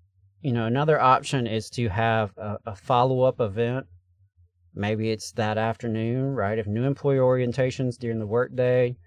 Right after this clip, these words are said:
but you're not allowed to recruit during that day, maybe that evening you have kind of an after-party type event, uh, and you invite the new employees to that gathering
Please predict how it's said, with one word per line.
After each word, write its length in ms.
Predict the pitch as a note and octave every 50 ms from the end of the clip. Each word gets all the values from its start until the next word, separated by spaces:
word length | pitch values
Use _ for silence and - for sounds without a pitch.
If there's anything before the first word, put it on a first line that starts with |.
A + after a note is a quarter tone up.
| _ _ _ _ _ _
but 140 | - G#2 -
you're 80 | A2+ A2
not 220 | G#2+ A2 A2+ A#2+
allowed 320 | A#2+ A#2 A#2 A#2 A#2+ A#2+ A#2
to 80 | A2+
recruit 480 | G#2+ G#2+ F#2 - - A#2+ A#2+ B2+ C3 A2
during 220 | A#2 B2 C3 B2+
that 240 | B2 B2+ B2 B2+ C3
day, 380 | C3+ C3 C3+ C#3 C#3 C#3 D3 D#3 - _ _ _ _ _ _ _ _ -
maybe 240 | A2+ A2 A2 A2 A#2
that 240 | A2 A2+ G#2+ G#2+ - -
evening 680 | A2 G#2+ A2+ A2+ A#2+ C3 C3 C3 C3+ C3+ C#3 C#3 C#3 - _ _ _ _ -
you 160 | A2+ G2+ G#2
have 200 | G#2+ G#2+ G#2+ -
kind 180 | - A#2 A2+
of 80 | A2+ A2
an 80 | A2 G#2
after-party 680 | A2 A2+ A#2 A#2 - C#3 B2+ - C3 B2+ C3 B2+ C3 C3
type 280 | - - C3 B2+ -
event, 400 | B2 A#2+ A#2+ B2+ C#3 C#3+ C#3 - _ _ _ _ _ _ _ _ _ _ _ - -
uh, 300 | G2+ G2 F#2+ G2 G2+ G#2
and 160 | G2+ G#2+ G#2 G#2
you 80 | G#2
invite 400 | G#2 G2 F#2+ F#2+ G2+ G2+ A2+ -
the 60 | -
new 140 | A2+ A2 A2
employees 560 | A2+ A2+ G#2+ G2+ - A2+ A2 A2 A2 G#2+ G2
to 240 | - - - A2+ G#2+
that 320 | G2 G#2 G#2+ G#2+ A#2 A2 A2+
gathering 680 | G#2+ G#2 G#2+ A2+ A2+ A#2 A#2 B2 C3 C3 C3 C#3 C#3+